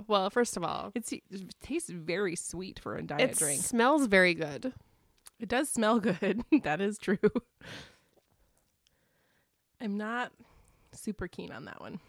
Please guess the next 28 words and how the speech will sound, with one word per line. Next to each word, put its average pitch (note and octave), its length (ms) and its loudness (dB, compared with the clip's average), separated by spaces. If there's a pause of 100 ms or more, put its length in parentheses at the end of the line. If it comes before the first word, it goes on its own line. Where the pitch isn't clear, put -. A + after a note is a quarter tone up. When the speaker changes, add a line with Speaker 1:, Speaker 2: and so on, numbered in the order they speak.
Speaker 1:
Well, C4+ 120 2
we, D#4 120 4
uh, A3+ 120 0
you A#3+ 160 4
know B3 100 10
what A4 100 8
it A4 100 6
tastes F#3 300 2
like? B3+ 320 2 (1160)
I'm G#3 160 6
actually G3+ 280 6
very F3+ 300 6
into E3+ 200 2
this F3 180 2
for - 200 2
a F3 40 2
very E3+ 220 2
specific F3 500 -8
reason. F#3 380 -8 (340)
When A3 180 0
I G#3 200 6
was C#4 160 6
a - 20 -6
kid, F#3+ 480 4 (340)
there G3 120 6
was F#3+ 180 4
a F#3 80 2
pop F3+ 480 2